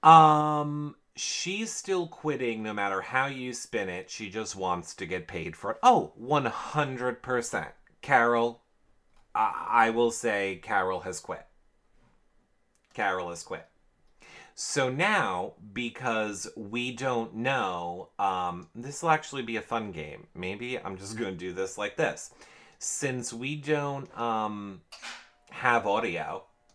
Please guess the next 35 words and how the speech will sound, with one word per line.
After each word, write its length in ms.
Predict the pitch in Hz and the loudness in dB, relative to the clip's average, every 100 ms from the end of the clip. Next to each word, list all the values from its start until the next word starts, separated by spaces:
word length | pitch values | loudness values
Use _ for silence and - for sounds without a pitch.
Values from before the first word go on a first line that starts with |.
| _ _ _ _ _ _ - | _ _ _ _ _ _ -2
on 480 | 101 92 90 87 | 0 0 -4 -6
these, 500 | 82 87 85 87 80 - | -8 -8 -6 -8 -10 -6
um, 460 | 90 - 80 78 - _ - 87 67 78 78 76 82 | -4 -2 -4 -8 -14 _ -20 -18 -14 -14 -16 -16 -16
things 520 | 82 101 85 80 82 - | -2 -2 -2 -6 -10 -10
for 380 | 87 82 80 - | -8 -6 -6 -10
you 200 | 85 85 | -8 -4
now, 400 | 87 92 76 78 | -2 -2 -4 -4
although 260 | 98 87 87 | -4 0 0
I 120 | 87 | 0
have 140 | 95 - | -2 -6
to 80 | |
make 180 | 85 80 | -8 -8
sure 240 | - 87 78 | -8 -6 -6
I 40 | |
mute 280 | 80 80 80 | -6 -8 -8
the 140 | 82 | -10
audio 380 | 80 80 78 76 | -8 -8 -8 -10
for 200 | 76 80 | -10 -12
real 360 | 80 82 73 78 | -8 -8 -8 -12
because 320 | 78 80 78 - | -12 -14 -12 -4
I 220 | 98 107 | -4 -4
have 240 | 82 78 | -6 -8
audio, 540 | 80 76 78 71 82 - - - - - - | -8 -8 -8 -8 -10 -12 -20 -20 -20 -20 -2
um, 460 | 117 113 113 110 113 | 2 4 4 2 -4
we'll 220 | 110 120 120 | 2 2 2
just 360 | 139 143 - | -2 -6 -10
do 280 | 104 107 110 | -6 -2 -2
a 80 | 110 | -4
fun 540 | - 98 92 92 95 - | 0 2 2 -2 -6 -10
guess 340 | 90 90 87 - | -4 -4 -2 -6
what's 180 | 104 | -4
happening 560 | 104 87 85 92 90 92 | 2 0 0 -4 -4 -6
in 260 | - 85 87 | -8 -6 -4
this 220 | 107 - | -6 -6
clip. 360 | - 190 - | 0 0 0